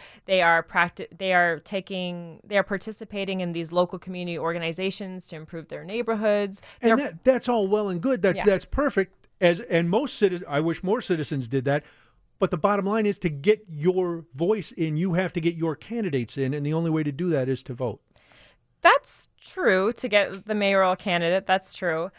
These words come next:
Speaker 1: I'd argue millennials also voted, but
Speaker 2: Yeah,
Speaker 1: I think
Speaker 2: uh,
Speaker 1: it's <laughs>
Speaker 2: yes, they did vote, but not,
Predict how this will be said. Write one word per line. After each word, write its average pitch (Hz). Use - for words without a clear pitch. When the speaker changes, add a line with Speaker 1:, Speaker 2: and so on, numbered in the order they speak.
Speaker 1:
I'd 311
argue 403
millennials 254
also 208
voted, 175
but 208
Speaker 2:
Yeah, -
Speaker 1:
I 226
think 294
Speaker 2:
uh, 349
Speaker 1:
it's -
<laughs> -
Speaker 2:
yes, 254
they 269
did 214
vote, 185
but 175
not, 185